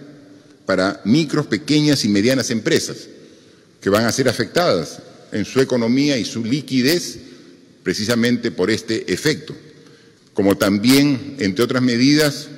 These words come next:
establecer un arancel cero para la importación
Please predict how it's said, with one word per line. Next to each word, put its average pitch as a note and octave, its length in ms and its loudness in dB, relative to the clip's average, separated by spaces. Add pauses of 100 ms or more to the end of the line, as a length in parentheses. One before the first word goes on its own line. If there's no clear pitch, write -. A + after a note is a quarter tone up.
(680)
establecer F#2+ 560 2
un B2+ 140 4
arancel G2 440 0
cero C#3 480 2 (720)
para E2+ 160 0
la F2+ 80 2
importación A#2 840 2